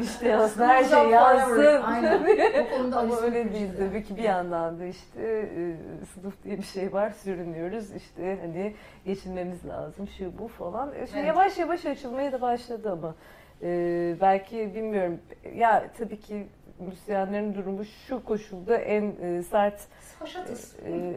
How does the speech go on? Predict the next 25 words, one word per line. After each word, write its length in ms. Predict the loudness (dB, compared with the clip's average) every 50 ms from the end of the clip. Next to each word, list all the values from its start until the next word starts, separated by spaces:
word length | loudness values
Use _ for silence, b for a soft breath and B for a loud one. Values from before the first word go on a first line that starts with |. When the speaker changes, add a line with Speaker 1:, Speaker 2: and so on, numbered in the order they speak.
| -8 -6 -2
Speaker 1:
en 200 | 0 2 2 2
sert 420 | 2 2 2 2 2 0 -2 4
<laughs> 0 |
yerlerde 840 | 4 4 6 6 4 4 4 4 4 4 4 2 -4 -6 -6 -6 -6 -6 -8 -10 -10
duruyor. 320 | -8 -6 -6 -6 -6 -6 -10 -14 -20 _ _ b b b b b b b b 2
Ya 160 | 2 4 4
Ezgi 360 | 4 2 0 2 0 -2 -4
şey 260 | -2 -2 -2 -2 -2
diyeceğim, 360 | -2 -4 -2 0 0 2 4 2
aklıma 320 | 2 2 0 -2 -2 0
geldi 400 | 2 2 2 2 0 -2 -4 -6
de, 260 | -4 -4 -4 -4 -4 -4
e, 800 | -4 -2 -2 -2 0 0 0 0 0 0 0 0 0 0 -2 -2 -6 -10 -18 -20 -20 -20 -20 -20 -20 -20 -20 -20 -20 -20 -20 -20 -20 -8
şey, 240 | -6 -4 -4 -4 -8 -12 -20 -20 -10 -6
e, 120 | -6 -6 -4
sohbetin 520 | 0 0 0 2 2 -2 -6 -4 -4 2
başlangıcında 1120 | 2 2 2 2 -2 -4 -4 -2 -2 -4 -6 -8 -10 -10 -12 -12 -8 -4 -4 -4 -4 -6
bir, 200 | -6 -6 -6 -6 -6 -6 -4 -4 -4 -4 -4 -4 -6 -6 -6 -6 -6
e, 40 | -8 -10 b b b b b b b b b _ _ -20 -20 -20 -20 -2 2
Fransa'da 720 | 4 4 6 4 2 0 -2 -2 -4 0 0 0 -2 0
bir, 260 | -4 -6 -6 -6 -10 -6 -4
e, 720 | -2 -2 0 -2 -2 -2 -2 -2 -2 -2 -2 -4 -4 -6
feminist 600 | -6 -6 -4 -4 -2 -2 -4 -4 -6 -10 -10 -8
bir, 100 | -6 -6 -4
e, 880 | -6 -4 -4 -4 -4 -4 -4 -4 -2 -2 0 0 0 0 0 -2 -4 -6